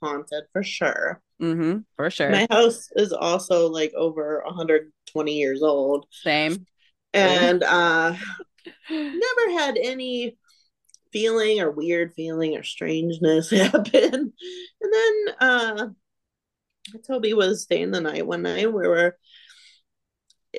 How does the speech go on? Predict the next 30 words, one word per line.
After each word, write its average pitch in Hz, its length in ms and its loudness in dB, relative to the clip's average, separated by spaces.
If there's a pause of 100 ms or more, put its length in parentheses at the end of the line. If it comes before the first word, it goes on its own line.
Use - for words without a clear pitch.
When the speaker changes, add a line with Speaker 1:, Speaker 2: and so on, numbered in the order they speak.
(120)
Speaker 1:
um, 202 380 2 (120)
laying 214 240 4
in 226 120 2
bed 202 180 4
watching 220 340 -4
T 220 220 -8
V, 190 420 2
and 190 160 -2
my 180 140 0
bedroom 208 440 2
door 190 300 0
was 180 280 -4
closed. 190 680 0
It 180 100 -6
wasn't 220 340 -6
latched. - 680 -8 (200)
Speaker 2:
Mm-hmm. 185 220 -6 (320)
Speaker 1:
But, 202 400 2 (1120)
um, 190 520 0 (360)
there's 247 160 -4
no 330 160 -2
window, 190 600 0
there's 190 140 -6
nothing. 170 640 -6
The 196 120 -2
door 240 280 2
opened, 202 360 0
like, 151 140 -2
a 147 100 -14 (160)
foot. 196 220 2